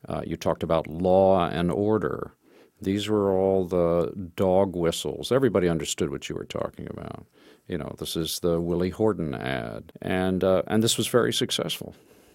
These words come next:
This was a very successful tactic. What's interesting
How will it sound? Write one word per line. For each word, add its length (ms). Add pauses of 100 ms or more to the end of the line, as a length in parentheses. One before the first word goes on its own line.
(100)
This 160
was 160
a 320
very 200
successful 560
tactic. 400
What's 200
interesting 680